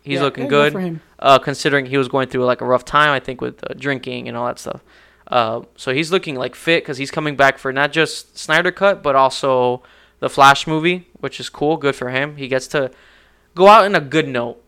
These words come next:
Speaker 1: hopefully, if the, if these movies are good. Um,
Speaker 2: Yeah.
Speaker 1: but so with the Joker coming, it makes sense 'cause Batman v Superman, the Joker, I,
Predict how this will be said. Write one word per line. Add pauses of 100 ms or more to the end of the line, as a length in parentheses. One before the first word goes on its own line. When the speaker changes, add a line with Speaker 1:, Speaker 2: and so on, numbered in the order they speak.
(120)
Speaker 1:
hopefully,
if
the, (120)
if
these
movies
are
good. (120)
Um, (520)
Speaker 2:
Yeah.
Speaker 1:
but (960)
so
with
the
Joker
coming,
it
makes
sense
'cause
Batman
v
Superman, (160)
the
Joker,
I,